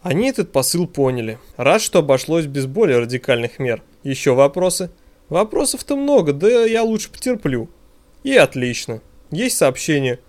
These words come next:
У меня брат в Петергофе сейчас отсиживает с людьми в морге. Они организовали охоту на живца, выложив под окна покойников. Вероятно, это неплохой способ так ликвидировать мертвяков.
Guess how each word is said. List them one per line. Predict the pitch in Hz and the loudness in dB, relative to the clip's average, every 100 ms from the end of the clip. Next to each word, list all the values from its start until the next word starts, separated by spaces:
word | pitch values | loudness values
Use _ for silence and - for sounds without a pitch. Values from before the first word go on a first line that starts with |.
| _ | _
У | 147 | -4
меня | 143 147 151 | 0 2 2
брат | 202 262 | 0 -2
в | - | -6
Петергофе | 131 143 135 139 127 | -6 -4 0 0 -2
сейчас | - 139 - | -2 -2 -2
отсиживает | 135 - 147 131 131 123 | -4 -4 -4 -2 -2 -2
с | - | -6
людьми | 139 147 | -4 -2
в | 214 | -2
морге. | 139 123 117 113 110 - - _ _ _ _ | 0 0 0 -2 -10 -12 -20 _ _ _ _
Они | 120 135 | -2 2
организовали | 196 196 180 151 143 151 175 | 2 2 0 2 4 4 2
охоту | 190 147 143 | 0 -2 -2
на | 151 | -2
живца, | 147 170 - 160 117 - - _ _ _ - | -4 -4 -4 -2 -2 -6 -20 _ _ _ -6
выложив | 135 151 139 131 | 0 2 0 -2
под | 139 135 | 0 0
окна | 196 165 | 0 -2
покойников. | 139 160 - 139 120 117 - - - _ _ - | -2 -4 0 -2 -2 -6 -10 -12 -20 _ _ -8
Вероятно, | 143 208 240 226 214 | -2 0 0 0 0
это | 196 | -2
неплохой | 214 214 240 226 165 | -2 -2 -2 2 0
способ | - 156 139 135 | 0 -4 -4 -4
так | - 127 | -4 -4
ликвидировать | 139 135 147 135 131 127 | -6 -6 -6 -2 -4 -4
мертвяков. | 131 123 139 135 127 117 | -8 -6 -8 -4 -4 -4